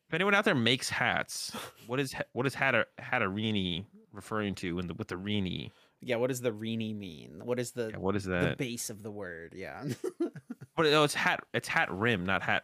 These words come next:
Speaker 1: Oh, but it is hat rim. Yeah, it's, I mean, it's like rim. Or maybe we're just, like, maybe we're just, like, being really, like, hat
Speaker 2: Oh
Speaker 1: rim
Speaker 2: my
Speaker 1: has nothing to
Speaker 2: gosh.
Speaker 1: do with rim. Hatenna has nothing to do with an antenna. But ha-, but the, the hat on Hatenna's head does kinda look, it doesn't even look like a Hatenna, like an antenna. It looks like a party hat with a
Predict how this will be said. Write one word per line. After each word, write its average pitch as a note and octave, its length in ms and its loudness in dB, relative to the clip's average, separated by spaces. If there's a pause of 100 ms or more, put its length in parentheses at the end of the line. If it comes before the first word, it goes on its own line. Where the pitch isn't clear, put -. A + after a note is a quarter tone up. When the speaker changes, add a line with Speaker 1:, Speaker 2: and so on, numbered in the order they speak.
Speaker 1:
Oh, C3 140 4
but C3 120 4
it A#2 80 8
is A#2+ 160 4
hat G2+ 240 0
rim. F#2+ 160 -4
Yeah, G#2 140 2
it's, A#2 160 -2
I - 60 -2
mean, A2+ 180 0
it's G2 80 -4
like G2 180 2
rim. A2+ 140 -6
Or C#3+ 260 8
maybe E3+ 200 6
we're D3 120 8
just, C#3+ 140 2
like, B2+ 260 2
maybe B2+ 280 2
we're A2 200 4
just, G#2 200 0
like, F2+ 160 4 (200)
being F#2 240 -6
really, F#2 220 0 (180)
like, G#2 140 -6 (100)
hat - 240 0
Speaker 2:
Oh - 40 4
Speaker 1:
rim G#2+ 80 4
Speaker 2:
my G#2+ 80 0
Speaker 1:
has G#2 100 -4
nothing C#3 200 4
to C3+ 60 0
Speaker 2:
gosh. B2 60 -2
Speaker 1:
do C3 60 6
with A#2 160 2
rim. G2+ 340 4 (320)
Hatenna B2 400 2
has A2 160 2
nothing A#2 160 2
to B2 60 -2
do A2+ 80 2
with A2 100 2
an G#2 80 2
antenna. F2+ 540 0 (520)
But A#2+ 100 -12
ha-, - 200 -2
but A#2 120 0
the, G#2 220 6 (100)
the A#2+ 100 4
hat E3 340 2
on A#2+ 240 4
Hatenna's A2+ 480 2
head G2+ 280 2
does G#2 200 -4 (100)
kinda G2+ 140 -6
look, G2 240 -4
it B2+ 80 -4
doesn't B3+ 160 2
even A#3+ 100 2
look A3+ 120 4
like G3+ 100 4
a E3+ 60 4
Hatenna, E3+ 500 0
like B2+ 180 4
an A#2 120 4
antenna. B2+ 420 2
It F2+ 60 0
looks B2+ 140 -2
like B2+ 80 -2
a F#2+ 140 2 (220)
party D3+ 240 2
hat F#2 240 4
with G#2 140 2
a G2 180 2